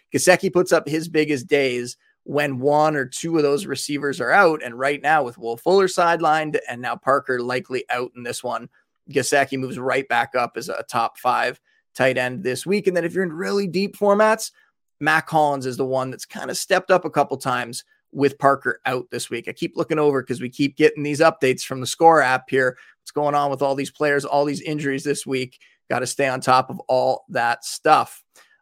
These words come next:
All right, moving forward here. Matthew Stafford, Robert Woods. So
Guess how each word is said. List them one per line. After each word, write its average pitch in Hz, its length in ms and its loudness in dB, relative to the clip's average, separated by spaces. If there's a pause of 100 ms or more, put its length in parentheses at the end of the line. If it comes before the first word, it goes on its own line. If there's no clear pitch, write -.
(100)
All 165 180 8
right, 175 420 4 (300)
moving 190 280 -2
forward 180 420 4
here. 143 180 2
Matthew 185 360 0
Stafford, 175 540 0
Robert 170 420 2
Woods. 160 360 2
So 135 320 -2